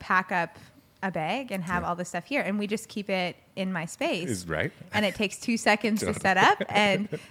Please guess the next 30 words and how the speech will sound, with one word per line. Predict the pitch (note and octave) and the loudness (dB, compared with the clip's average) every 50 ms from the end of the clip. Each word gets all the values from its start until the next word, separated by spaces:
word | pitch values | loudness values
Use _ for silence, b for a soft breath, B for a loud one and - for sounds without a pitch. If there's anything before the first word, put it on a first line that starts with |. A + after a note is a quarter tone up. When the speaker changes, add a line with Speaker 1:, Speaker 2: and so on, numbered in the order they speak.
| B B | B B
Speaker 1:
it's | G#3+ G3+ - - | -4 -4 -4 -4
a | F#3+ | -4
non-stressful | F#3 F#3+ F#3+ F#3 F#3 F#3 F3+ F3+ F3+ F3 F3 F3 - - - - - A3 G3+ G#3 G#3 - - - G#3+ G#3+ G#3 | -2 0 0 2 2 2 0 -2 -4 -4 -6 -8 -8 -10 -10 -4 2 4 4 4 4 0 -4 -2 0 0 0
situation. | - - G#3 G3 - - G3 G3+ B3 - F3 E2+ E2 | 0 0 -2 0 -2 -2 0 0 2 2 2 2 2
Speaker 2:
Right | - F2 F2 E2+ | 4 2 2 2
on. | F2+ F#2 F#2 F#2 F#2+ F#2+ G2 G2+ G2+ G2+ G#2+ | 2 2 2 4 4 6 6 4 4 2 0
And | - A2+ G#2+ | -2 -2 -2
it's | G#2 - | -2 -2
easy. | C3+ D3 D#3 D#3+ E3+ E3 D#3+ E3 F3 | 0 0 2 2 2 0 0 0 0
You | D#3+ C3+ A#2 G#2+ | 2 2 4 4
Speaker 1:
It's | G#2 G#2+ A#2 | 4 4 4
Speaker 2:
and, | A2+ G#2+ G#2+ | 4 4 4
Speaker 1:
easy. | A2 G2+ G#2+ G#2+ - E3+ F#3+ F#3 - - | 4 2 0 -2 -4 -4 -6 -8 -8 -8
Speaker 2:
yeah, | F2 D#2 | -10 -10
yeah, | - - _ - | -10 -12 _ -10
right | F3+ E3+ E3 | -8 -6 -2
on. | - | 0
Speaker 1:
And | G#3+ G#3 G#3 G#3 G3 G#3 | 0 0 0 0 0 2
whereas, | A3 G#3 G3+ G3+ G3+ G3+ G3 - | 2 4 4 4 4 2 0 0
you | G#3+ G3+ | -2 -2
know, | G3 F#3 F#3 E3+ - F3 | -2 -2 -4 -6 -4 0
last | F#3+ F3+ F3+ F#3+ - - | 2 2 2 2 0 -4
week | G#3 G3 - - | -8 -6 -4 -4
we | F#3 | -2
had | F3 F#3 F3 F3 F3 F3+ - - | 0 0 0 0 0 -4 -8 -6
challenges | - G#3+ G3 G#3+ B3 B3+ A3+ G#3+ - | -2 0 2 2 4 2 2 0 -2
with | F#3+ - | -6 -8
the | F#3+ | -8
podcast, | - - F3+ D#3+ E3+ - - E3+ D#3+ E3+ A3 F#3 F#3 E3+ - | -4 -2 -2 -2 -2 -4 -6 -4 -4 -4 -4 -4 -6 -6 -8
Speaker 2:
Hmm. | - | -10